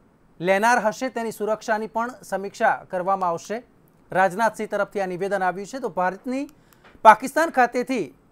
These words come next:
આયાત અને નિકાસની જો વાત કરવામાં આવે તો પાકિસ્તાન ખાતેથી લગભગ ત્રણ હજાર ચારસો પાસઠ કરોડની આયાત, અંદાજે પાંત્રીસો કરોડ કહી શકાય. તો તેવી જ રીતે ભારતમાં પાકિસ્તાનથી આયાત થતી વસ્તુની જો વાત કરવામાં આવે તો તે આંકડો પણ લગભગ બે હજાર સત્તર અઢાર અનુસાર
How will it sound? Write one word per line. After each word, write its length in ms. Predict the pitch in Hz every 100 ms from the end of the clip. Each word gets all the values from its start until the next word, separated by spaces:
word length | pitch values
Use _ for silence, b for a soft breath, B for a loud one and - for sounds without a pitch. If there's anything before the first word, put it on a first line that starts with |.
| _ _
આયાત 400 | 180 202 233 254
અને 160 | 269 233
નિકાસની 600 | 190 - 226 247 254 214
જો 160 | 202
વાત 240 | 190 196 -
કરવામાં 380 | 208 196 196 180
આવે 180 | 185
તો 100 | 214
પાકિસ્તાન 640 | 190 175 165 208 - 208 220
ખાતેથી 440 | - 170 190 190
લગભગ 460 | 180 151 160 196 208 220 - _ _ -
ત્રણ 200 | 226 269
હજાર 220 | 247 285
ચારસો 380 | - 233 214 254
પાસઠ 420 | - 214 247 220
કરોડની 500 | 214 208 202 220 233
આયાત, 480 | 175 175 190 170 -
અંદાજે 400 | 139 160 185 196
પાંત્રીસો 440 | 196 190 214 -
કરોડ 300 | 185 185 180
કહી 140 | 180 170
શકાય. 380 | 180 170 175 208 _ _ b b
તો 80 | -
તેવી 280 | 233 269 311
જ 60 | 269
રીતે 220 | 240 254
ભારતમાં 500 | 202 202 220 247 240
પાકિસ્તાનથી 680 | 202 - - 220 214 233 226
આયાત 460 | 180 185 202 214
થતી 240 | 202 190 196
વસ્તુની 1120 | 180 180 - 208 117 _ _ _ _ - 196
જો 140 | 202
વાત 240 | 190 208 -
કરવામાં 420 | 208 208 208 196
આવે 140 | 208
તો 120 | 233
તે 220 | 220 233 262
આંકડો 280 | 247 240
પણ 160 | 233 226
લગભગ 460 | 202 175 190 220 151
બે 260 | 135 185
હજાર 180 | 202 214
સત્તર 340 | 202 233 269
અઢાર 260 | 262 226 220
અનુસાર 440 | 202 202 202 190